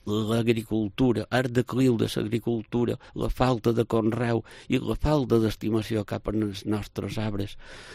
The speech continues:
és lo fonamental. Avui en dia, sol-, so-, solucions complicades, difícils, vull, és, eh,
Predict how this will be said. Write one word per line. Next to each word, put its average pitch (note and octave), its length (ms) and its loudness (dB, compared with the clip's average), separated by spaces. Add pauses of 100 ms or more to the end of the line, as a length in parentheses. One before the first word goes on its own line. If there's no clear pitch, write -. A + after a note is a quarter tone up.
(160)
és - 220 0 (260)
lo A2 240 2
fonamental. G2+ 800 0 (480)
Avui B2+ 240 4
en B2+ 160 4
dia, C3+ 240 2 (240)
sol-, C3 380 0 (180)
so-, B2+ 400 2
solucions C3 880 0
complicades, G#2 880 -2
difícils, - 840 -8 (100)
vull, D2+ 400 -4 (400)
és, A2 320 -2 (400)
eh, G#2 400 0